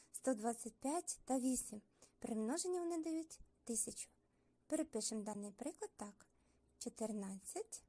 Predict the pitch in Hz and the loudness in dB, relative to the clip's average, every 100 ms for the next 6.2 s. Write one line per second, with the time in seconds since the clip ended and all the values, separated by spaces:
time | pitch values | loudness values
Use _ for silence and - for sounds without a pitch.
0 | _ 233 220 208 233 - - 392 392 - | _ -2 0 0 0 -2 -2 -2 -2 -4
1 | 220 208 - 220 - - _ _ _ _ | -4 -4 -6 -8 -12 -12 _ _ _ _
2 | _ - 226 349 494 453 - 233 220 220 | _ -6 0 2 2 0 -4 -2 -2 0
3 | 214 269 - 370 - _ _ - 226 - | 0 -2 -6 -10 -14 _ _ -6 -2 -2
4 | 233 - - _ _ _ _ _ _ - | -4 -12 -16 _ _ _ _ _ _ -12
5 | - - - 359 311 - 277 277 269 - | -12 -4 4 6 6 2 2 2 2 -2
6 | 254 - | -10 -10